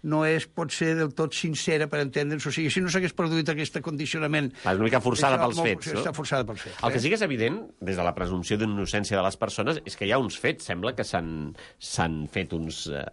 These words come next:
Speaker 2: expedients de regulació falsos, sembla que hi ha uns fets. Una altra cosa és qui tingui més responsabilitat, fins a quin punt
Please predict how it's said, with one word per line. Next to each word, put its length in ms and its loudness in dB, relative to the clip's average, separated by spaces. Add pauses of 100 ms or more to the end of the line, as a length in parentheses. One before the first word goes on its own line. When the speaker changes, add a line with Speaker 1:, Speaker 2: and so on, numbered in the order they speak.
Speaker 2:
expedients 480 0
de 100 4
regulació 600 0
falsos, 640 0 (240)
sembla 260 -4
que 100 0
hi 40 0
ha 40 -2
uns 140 -8
fets. 200 0 (160)
Una 120 4
altra 120 2
cosa 180 4
és 80 -6
qui 140 -4
tingui 300 -6
més 160 -2
responsabilitat, 1120 -2
fins 180 -6
a 60 -2
quin 200 -8
punt 320 -4